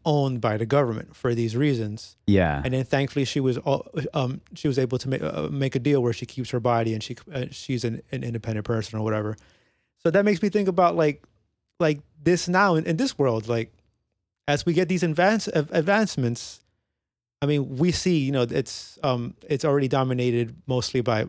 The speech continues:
Speaker 1: by big one corporations,
Speaker 2: Yeah.
Speaker 1: Google, Apple, and we c-
Speaker 2: And now there's a new corporate move that a lot of people are adopting, which is the Amazon style, which is just buy up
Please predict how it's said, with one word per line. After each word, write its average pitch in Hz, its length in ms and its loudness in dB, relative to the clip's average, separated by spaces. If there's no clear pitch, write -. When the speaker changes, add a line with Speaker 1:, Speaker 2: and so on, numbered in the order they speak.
Speaker 1:
by 117 300 -2
big 107 460 -2
one 117 220 -2
corporations, 110 800 -2
Speaker 2:
Yeah. 117 280 6
Speaker 1:
Google, 120 520 2
Apple, 123 680 0
and 143 160 2
we 151 140 2
c- - 120 -16
Speaker 2:
And 135 160 6
now 135 160 8
there's 131 320 4
a 120 40 4
new 120 300 4
corporate 107 540 2
move 104 640 0
that 98 160 0
a 95 40 4
lot 92 220 4
of - 80 -2
people 98 280 4
are 87 100 4
adopting, 85 560 0
which 87 180 -4
is 82 80 -6
the 78 140 -2
Amazon 80 640 -4
style, 71 420 -6
which 82 160 -6
is 82 100 -4
just 82 220 -4
buy 85 240 4
up 87 280 0